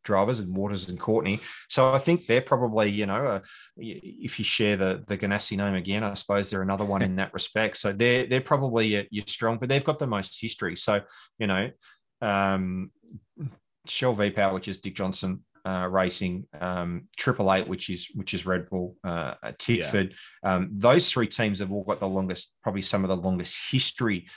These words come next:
Speaker 1: uh, in the championship. Um, you know, Walkinshaw Andretti United, you know, was the Holden, um, dealer team for, for a long, long period of time. So in their iteration, they actually have, you know, quite a strong history.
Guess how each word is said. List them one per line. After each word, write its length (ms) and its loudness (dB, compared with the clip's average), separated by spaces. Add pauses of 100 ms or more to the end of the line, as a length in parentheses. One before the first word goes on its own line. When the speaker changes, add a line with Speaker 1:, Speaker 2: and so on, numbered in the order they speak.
(200)
Speaker 1:
uh, 140 -4
in 100 0
the 100 0
championship. 720 -2 (320)
Um, 680 0 (640)
you 80 -4
know, 100 -2
Walkinshaw 480 0
Andretti 420 0
United, 640 -2
you 120 -8
know, 160 -2
was 240 -2
the 100 0
Holden, 480 0 (240)
um, 480 -4
dealer 240 0
team 340 0
for, 300 -6 (220)
for 180 -2
a 40 2
long, 260 4
long 180 2
period 240 0
of 80 -4
time. 220 -2
So 260 -2 (160)
in 260 -10
their 280 2
iteration, 600 0
they 120 2
actually 400 -4
have, 260 -4 (140)
you 80 -2
know, 100 -4
quite 240 -2
a 60 -4
strong 280 -2
history. 500 -2